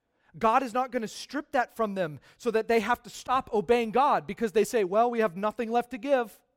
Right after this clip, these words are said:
God knows their heart and their desire to worship Him through the obedient act of giving. And as they give it away, what does God do? Supplies them with more.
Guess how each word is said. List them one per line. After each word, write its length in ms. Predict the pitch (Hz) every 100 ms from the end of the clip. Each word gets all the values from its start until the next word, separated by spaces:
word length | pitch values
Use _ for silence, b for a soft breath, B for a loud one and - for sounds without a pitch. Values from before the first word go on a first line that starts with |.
| _ _ _ _ _ _ _ _ _ _ _ _ _ _ _ _ _ _ _ _ _ _ _ _ _ _ _ _ _ _ _ _ _ _ _ _ -
God 300 | 214 262 220
knows 320 | 214 277 277
their 160 | 247 202
heart 340 | 190 170 135 _ b b 196
and 100 | 208
their 80 |
desire 480 | 185 196 247 277 226
to 140 | - 202
worship 420 | 233 269 220 -
Him 280 | 285 247 170 B B
through 200 | 226 254
the 120 | 233 208
obedient 500 | 160 240 269 262 254
act 260 | 226 254 240
of 140 | 147
giving. 480 | 247 247 240 143 113 _ _ _ _ _ _ _ _ _ _
And 100 | 247
as 140 | 247 185
they 100 | 226
give 220 | 233 269
it 60 | 254
away, 360 | 240 277 339 - -
what 100 | 202
does 140 | 165
God 240 | 240 240
do? 260 | 208 165 113 _ _
Supplies 480 | - - - 139 147
them 100 | 202
with 140 | 220
more. 340 | 254 359 247